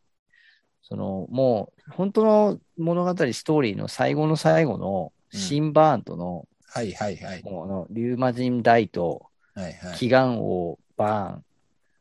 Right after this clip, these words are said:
Speaker 1: の、
Speaker 2: うんうんうん。
Speaker 1: もう戦いまでを、
Speaker 2: はいはいはい。
Speaker 1: ちょっと勢い開発し始めちゃっ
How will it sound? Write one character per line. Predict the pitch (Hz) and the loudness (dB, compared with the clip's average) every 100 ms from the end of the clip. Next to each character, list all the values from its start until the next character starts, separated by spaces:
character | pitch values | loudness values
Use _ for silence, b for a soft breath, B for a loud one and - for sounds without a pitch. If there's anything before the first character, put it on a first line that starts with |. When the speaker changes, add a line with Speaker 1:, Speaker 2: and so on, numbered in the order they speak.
| _ _ _ | _ _ _
Speaker 1:
の、 | 131 135 98 - - | 0 0 0 -4 -12
Speaker 2:
う | |
ん | 107 | -10
う | |
ん | |
う | 90 | -6
ん。 | |
Speaker 1:
も | 107 104 185 | -4 -2 -4
う | |
戦 | - 110 120 113 131 | -8 -4 -2 4 2
い | 123 | 4
ま | 127 | 2
で | 127 87 | 2 0
を、 | 95 104 - _ _ - | 0 -2 -4 _ _ -10
Speaker 2:
は | 117 | -8
い | 95 | -8
は | 104 90 | -8 -10
い | |
は | - 95 98 | -10 -14 -12
い。 | |
Speaker 1:
ち | 107 110 | -8 -6
ょ | 107 | -4
っ | |
と | - 185 190 | -4 2 4
勢 | |
い | - | 4
開 | - 123 | 0 2
発 | 139 175 165 | 4 2 -2
し | 156 - - - - - | -4 -8 -8 -8 -8 -6
始 | 135 147 | -4 -4
め | 151 | -6
ち | - | -8
ゃ | |
っ | - | -10